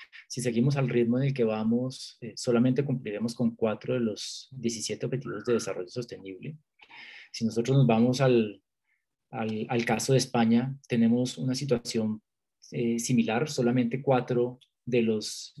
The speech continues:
eh, diecisiete Objetivos de Desarrollo Sostenible se van a cumplir si seguimos al ritmo en el que vamos. Eh, pero esto no solamente es un tema de Colombia, España, si nosotros nos vamos a Costa Rica, digamos, este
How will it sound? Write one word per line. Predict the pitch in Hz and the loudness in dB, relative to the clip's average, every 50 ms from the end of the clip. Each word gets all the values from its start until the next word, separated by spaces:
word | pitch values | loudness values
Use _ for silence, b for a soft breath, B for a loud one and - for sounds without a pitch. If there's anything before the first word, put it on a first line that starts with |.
| - | -14
eh, | - 110 113 117 | -14 -12 -6 -4
diecisiete | 120 113 113 - 110 107 - 131 | -2 -2 -2 -2 -4 -4 -4 -2
Objetivos | 117 117 120 117 113 107 107 113 113 | -2 -2 -4 -4 -4 -4 -4 -2 0
de | 131 | 0
Desarrollo | 123 113 - 107 - 107 101 | -2 -2 -2 -4 -6 -8 -8
Sostenible | - - 131 - - 113 101 104 104 107 117 117 | -8 -10 -10 -10 -10 -10 -10 -8 -4 -2 -2 -2
se | 117 123 | 0 -2
van | 113 101 98 104 | -2 -4 -4 -6
a | 117 117 | -6 -2
cumplir | - 127 120 113 - 113 107 104 101 - - B B B B B B B B B B | 0 0 0 0 -2 -6 -8 -8 -8 -12 -16 B B B B B B B B B B
si | - - 131 | -8 -6 -2
seguimos | 131 127 113 104 104 110 113 123 | -2 -2 -2 -2 -2 -2 -2 0
al | 120 113 | -2 -2
ritmo | 101 107 107 101 107 110 | -2 -4 -6 -4 0 2
en | 117 120 | 2 2
el | 117 | 2
que | 113 110 104 | 0 -2 -2
vamos. | 104 104 101 113 143 143 - - _ B B B B B B B _ - | -4 -4 -4 -6 -6 -6 -8 -12 _ B B B B B B B _ -6
Eh, | 113 113 110 110 107 - | -2 -2 0 0 0 2
pero | - 120 | 2 2
esto | 113 117 151 160 | 2 2 2 2
no | 156 | 2
solamente | 147 151 160 156 151 151 151 151 151 | 2 4 4 4 4 2 2 0 0
es | 139 | 0
un | 143 | 0
tema | 143 151 151 151 | 0 0 2 2
de | 139 127 120 | 2 2 0
Colombia, | - - 123 117 117 113 113 135 | 0 0 2 4 4 4 2 2
España, | 139 139 - - - 143 143 147 143 | 0 -2 -4 -4 -2 0 2 2 2
si | 139 - | 0 0
nosotros | 139 139 - 117 - 135 | -2 -2 -2 -2 0 0
nos | 131 | 2
vamos | 117 113 117 117 139 | 2 2 2 2 0
a | 135 | 0
Costa | 139 135 - - 113 | -2 -2 -4 -4 -4
Rica, | 113 - 139 139 139 139 135 127 | 0 2 4 4 4 4 4 4
digamos, | 127 123 117 113 113 117 123 120 - - | 4 4 2 0 0 -2 -4 -4 -4 -6
este | 113 - - 131 | -8 -4 0 0